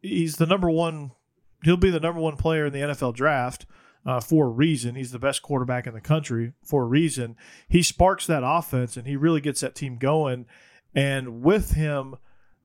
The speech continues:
they can really score and score quick and score often and, and really just kinda overwhelm you offensively. Without him, it seemed a little bit more,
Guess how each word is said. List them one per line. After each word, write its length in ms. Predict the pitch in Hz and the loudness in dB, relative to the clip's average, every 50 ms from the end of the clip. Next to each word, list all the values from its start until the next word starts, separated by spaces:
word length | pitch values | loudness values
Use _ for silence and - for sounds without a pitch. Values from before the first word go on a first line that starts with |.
| _ _ - | _ _ -8
they 240 | 131 120 143 160 175 | 2 4 4 4 4
can 220 | - - 170 147 | 4 0 -2 -2
really 880 | 143 135 131 139 143 156 170 185 185 180 175 175 175 175 175 170 170 _ _ _ _ - - | -4 -8 -6 -2 2 2 4 4 4 2 2 2 0 0 -2 -4 -6 _ _ _ _ -18 -8
score 500 | - - - - 170 156 156 160 160 156 | -4 -4 -2 0 2 2 4 4 2 0
and 140 | 147 127 123 | 0 -2 -4
score 240 | - - 156 139 | -2 -2 -2 -2
quick 500 | 123 - - 147 147 175 - - - - - _ _ _ _ _ _ _ - | -2 -2 -2 0 0 0 0 -4 -8 -8 -8 _ _ _ _ _ _ _ -4
and 160 | 135 131 123 | -4 -2 -2
score 280 | - - 151 139 135 127 | -2 -2 -2 -2 0 0
often 520 | 135 147 143 - - 160 156 151 147 147 - | 0 -2 -2 -2 0 0 0 0 -4 -10 -12
and, 300 | - 127 123 123 123 131 | -8 -6 -4 -4 -4 -6
and 180 | 127 123 123 123 | -8 -10 -8 -4
really 280 | 127 131 143 143 139 | 0 2 2 2 2
just 200 | 131 135 127 - | 0 -2 -4 -2
kinda 260 | - 147 135 127 120 - - | -2 -2 -2 -2 -4 -4 -4
overwhelm 500 | 139 139 127 127 117 120 127 135 143 151 | -4 -2 -2 -2 -2 -2 -2 -2 -2 -2
you 220 | 156 160 160 156 _ _ _ _ _ _ _ _ _ _ - | -2 -4 -4 -6 _ _ _ _ _ _ _ _ _ _ 0
offensively. 720 | 120 127 120 - 151 151 - - 156 165 180 185 180 175 _ _ _ _ _ - | 2 2 4 4 2 2 2 -2 -2 -2 -2 -4 -4 -6 _ _ _ _ _ 2
Without 460 | 147 139 - - 147 160 175 208 170 | 2 2 4 4 2 2 2 4 2
him, 180 | 190 202 196 202 | 2 2 0 -2
it 140 | 180 - - | -6 -4 -2
seemed 360 | - - 175 180 170 156 151 | -4 -2 -2 -4 -2 0 0
a 20 | |
little 260 | 139 131 143 156 156 | 2 2 2 2 0
bit 200 | 143 151 151 147 | 2 0 -2 -2
more, 520 | 147 139 139 139 139 139 135 127 113 - | -2 -4 -2 -2 0 0 -2 -4 -4 -8